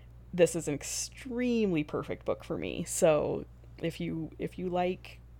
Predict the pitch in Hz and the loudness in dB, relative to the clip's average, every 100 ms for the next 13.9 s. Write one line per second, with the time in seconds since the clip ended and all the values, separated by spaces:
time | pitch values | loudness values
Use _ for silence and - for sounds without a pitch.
0 | - 180 - 156 160 - - - - 90 | -12 -6 -4 -4 -4 -6 -6 -6 -4 -2
1 | 82 85 - - 139 139 127 - 151 143 | -2 -4 -6 -6 -4 -6 -8 -8 -6 -4
2 | - - - 113 - - 139 - - - | -4 -6 -4 -2 -2 -4 -8 -6 -6 -6
3 | - - 233 - - 160 175 - 330 339 | -8 -6 -6 -4 -4 -4 -8 -8 -6 -4
4 | 233 240 240 233 240 247 247 - 208 - | -2 0 0 -2 -2 -2 -2 -2 -4 -4
5 | - - 175 185 190 226 208 - 254 247 | -4 0 0 6 10 10 8 8 6 6
6 | - 262 294 - - - 330 - - 494 | 4 2 2 -2 -2 -6 -8 -4 -2 0
7 | 480 - - 349 311 - 480 214 202 440 | -4 -8 -8 -10 -6 -2 8 10 12 10
8 | 240 247 - - 202 196 214 220 247 233 | 6 6 4 8 8 10 8 10 10 10
9 | 240 247 226 220 226 220 180 285 - - | 8 8 8 6 4 2 0 -2 -2 0
10 | 165 - - - - 165 156 156 180 - | 0 0 -6 -2 0 2 2 0 -4 -10
11 | - - - - 151 160 87 - - - | -20 -20 -18 -2 0 0 0 0 0 -4
12 | 180 165 - - 151 - 208 180 160 202 | -2 0 0 -2 -2 -2 -2 0 0 0
13 | - - 170 165 175 170 175 180 175 | -2 2 2 2 0 -2 0 0 2